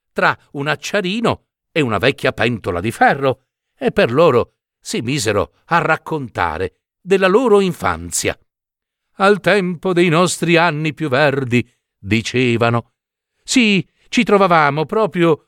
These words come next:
su un albero verde. Ogni mattina e ogni sera avevamo del tè di diamanti, che era la rugiada, e durante il giorno avevamo i raggi del sole, quando il sole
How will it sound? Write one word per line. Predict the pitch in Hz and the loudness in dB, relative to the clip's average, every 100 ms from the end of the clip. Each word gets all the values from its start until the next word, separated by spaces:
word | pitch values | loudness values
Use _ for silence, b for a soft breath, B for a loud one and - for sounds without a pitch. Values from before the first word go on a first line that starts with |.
| _ | _
su | - - 220 | -6 0 4
un | 214 | 4
albero | 190 226 190 175 196 170 | 4 4 2 2 4 6
verde. | 127 131 127 131 131 143 _ _ _ _ - | 6 4 2 2 4 2 _ _ _ _ -4
Ogni | 339 254 233 | 0 2 2
mattina | 214 _ 165 151 113 113 - _ _ - | 0 _ -8 -6 -2 -4 -4 _ _ -6
e | 185 170 | 2 4
ogni | 180 143 196 | 2 0 -4
sera | - 294 220 185 156 _ _ _ | -2 0 2 2 -2 _ _ _
avevamo | - 254 240 220 196 160 151 _ - | -4 0 2 2 2 0 -4 _ 0
del | 202 185 160 | 0 0 -6
tè | - 123 _ _ | -4 -4 _ _
di | _ 139 165 | _ -10 -2
diamanti, | 165 131 139 110 117 120 123 _ _ _ - | -2 0 -2 -2 -6 -6 -8 _ _ _ -4
che | 302 226 | 4 6
era | 226 202 160 _ _ | 6 2 0 _ _
la | 262 240 | 0 2
rugiada, | 220 185 196 131 117 113 - _ _ _ - | 2 2 2 2 2 0 -4 _ _ _ -4
e | - | -2
durante | 156 143 117 107 107 | 2 2 2 -2 -6
il | 98 | -6
giorno | 90 196 262 214 226 190 _ _ _ - | 0 2 2 0 -2 -2 _ _ _ -2
avevamo | 320 214 196 202 170 | 2 4 4 2 4
i | 175 | 2
raggi | 151 175 113 131 | 4 2 0 -4
del | 151 156 | -2 -2
sole, | 135 - 151 131 113 107 _ _ _ _ | -4 0 2 4 4 0 _ _ _ _
quando | - 135 147 139 | -2 0 2 0
il | 160 | 0
sole | - 302 262 110 104 | 0 2 2 2 -2